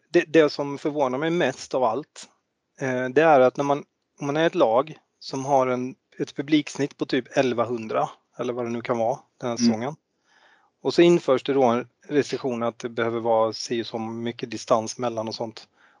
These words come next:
Speaker 1: Om man, om man ordnar så att sittplats, eller förlåt, ståplats blir sittplatser
Speaker 2: Mm.
Speaker 1: och arenan tar tretusen fyrahundra och låt säga att man då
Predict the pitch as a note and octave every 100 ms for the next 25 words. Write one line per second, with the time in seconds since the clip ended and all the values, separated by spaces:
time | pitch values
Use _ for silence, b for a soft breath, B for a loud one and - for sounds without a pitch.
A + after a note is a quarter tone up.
0 | - A#2+ B2 B2+ C3+ B2+ C3 C3+ B2+ A#2+
1 | C3+ D3 C#3+ - C#3+ - C3 A#2+ - -
2 | - C#3+ C3 - B2+ - - C#3 B2 -
3 | A#2+ C3 A#2+ A#2+ A2+ C3+ - - - -
4 | - F#3 F3+ - - F#3 G3 _ b b
5 | b B2 A#2+ A2 _ C#3+ C#3 C#3+ B2+ B2+
6 | B2+ B2+ - B2+ A#2+ B2+ A2+ A#2 - C3
7 | A#2+ A2+ A2+ F3 E3 D#3+ D#3+ D#3 C#3+ C#3+
8 | - B2+ A#2 A#2 B2+ B2 A#2